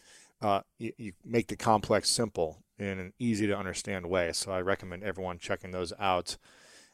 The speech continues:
And, um, you're also on social media, Austin Kleon everywhere.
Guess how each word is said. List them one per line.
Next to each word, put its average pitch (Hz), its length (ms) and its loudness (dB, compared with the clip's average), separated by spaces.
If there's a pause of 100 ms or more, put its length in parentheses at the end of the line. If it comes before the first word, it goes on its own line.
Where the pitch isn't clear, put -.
(160)
And, 104 560 2
um, 101 480 2 (100)
you're 127 140 10
also 131 220 12
on 120 60 6
social 135 320 10
media, 139 380 12
Austin 127 460 10
Kleon 131 520 8
everywhere. 117 640 8